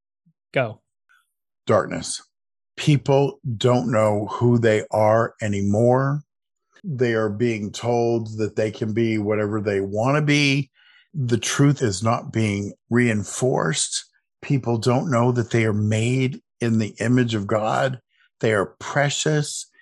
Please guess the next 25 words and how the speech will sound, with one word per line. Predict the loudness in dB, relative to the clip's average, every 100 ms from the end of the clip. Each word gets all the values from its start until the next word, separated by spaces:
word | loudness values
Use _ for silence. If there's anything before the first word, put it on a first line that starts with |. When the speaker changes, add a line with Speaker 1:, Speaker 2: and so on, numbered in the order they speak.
| _ _ _
Speaker 2:
that | -4 -4
Jesus | -2 0 2 2 0 0
came | -2 0 2
on | 2
a | 0
rescue | -2 0 0 0 -4 -2
mission | 2 2 0 -2 0 0 -2 _ _ _ -4
to | -2
save | 0 0 0 0 -4 -2
them | 0 2 0 -2
as | -2 -2
an | -2 -6
individual. | -2 -2 -2 -4 -4 -2 -2 0 0 -2 -6 _ _ _ _ _ _ -4
They | -4 -4
don't | -6 -2 0 0 -2 -8 -20 -20 _ _ -6
know. | -2 0 0 -2 -8 -18 _ _ _ _ _
Speaker 1:
I | -4
really | 0 2
don't | 2 -2
think | -4 -4
I | -4
can | -6 -4
add | -4 -4
to | -6
that. | -8 -10